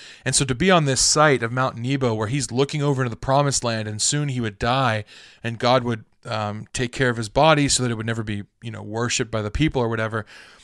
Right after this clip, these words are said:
This is the land where Moses died and where he saw the promised land and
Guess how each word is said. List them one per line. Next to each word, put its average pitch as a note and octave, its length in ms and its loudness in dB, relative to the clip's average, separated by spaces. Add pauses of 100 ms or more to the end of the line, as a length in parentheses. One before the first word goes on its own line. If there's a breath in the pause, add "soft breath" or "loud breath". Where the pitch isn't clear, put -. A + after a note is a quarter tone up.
(180 loud breath)
This D#3+ 300 2
is F3+ 140 0
the D#3+ 100 0
land D3 420 0
where B2 100 -2
Moses B2+ 500 -2
died A2+ 720 -6
and A#2+ 220 -8
where C3+ 180 0
he A#2+ 180 -6
saw C#3 360 0
the C3 80 -4
promised C#3+ 480 -4
land G#2+ 280 -6
and G#2+ 140 -10